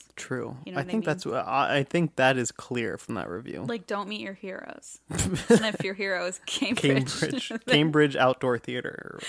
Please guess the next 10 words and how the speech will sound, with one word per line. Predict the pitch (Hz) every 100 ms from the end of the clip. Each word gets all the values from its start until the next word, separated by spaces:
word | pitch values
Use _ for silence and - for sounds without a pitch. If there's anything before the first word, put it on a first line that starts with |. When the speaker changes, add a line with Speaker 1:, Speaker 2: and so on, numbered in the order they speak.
| -
Speaker 1:
something. | - - - -
Speaker 2:
Then | 240 220
don't. | 196 185 165 - _
Then | 196 180 180
just | 185 185
stick | - 208
to | -
your | 180
panto. | 170 190 175 - 82 - _ - - - 147 - _
Speaker 1:
<laughs> | _